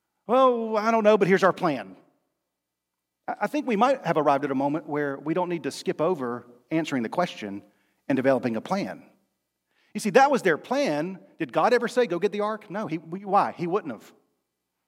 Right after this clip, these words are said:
What would have been the correct answer to the question? Can, can I give you, I, I think, I,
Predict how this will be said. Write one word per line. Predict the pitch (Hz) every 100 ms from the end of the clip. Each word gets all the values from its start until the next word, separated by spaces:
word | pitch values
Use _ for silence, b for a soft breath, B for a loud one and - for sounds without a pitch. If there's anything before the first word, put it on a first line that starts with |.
| _ _ _ _ _
What | 233 285
would | 269
have | 185
been | 208 208
the | 175
correct | - 170 196 196
answer | 190 190 156
to | 139
the | 147
question? | 147 170 151 - 107 92 _ _ _ _ _
Can, | 185 160
can | 175
I | 190
give | 220
you, | 220 240
I, | 135 139
I |
think, | 156 202
I, | 107